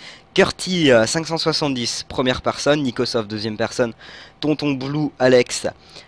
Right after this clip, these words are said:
euh, troisième personne. Guigui Original Team, euh, quatrième personne, comme, comme je le redis. Euh, tu, tu, tu, tu, tu,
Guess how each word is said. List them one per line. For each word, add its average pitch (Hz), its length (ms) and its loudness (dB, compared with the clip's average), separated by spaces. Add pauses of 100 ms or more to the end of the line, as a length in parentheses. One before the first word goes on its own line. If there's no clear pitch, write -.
(260)
euh, 104 680 0 (520)
troisième 175 360 2
personne. 147 540 4 (100)
Guigui 139 460 -2
Original 135 460 2
Team, 120 360 -2 (520)
euh, 92 720 -2 (300)
quatrième 139 360 2
personne, 185 520 2
comme, 127 320 -2
comme 113 300 -4
je 104 100 -10
le 107 80 -2
redis. 110 320 -4 (520)
Euh, 107 880 2 (1200)
tu, 123 200 -8
tu, 117 220 -6
tu, 117 220 -10
tu, 110 480 -8
tu, 98 440 -10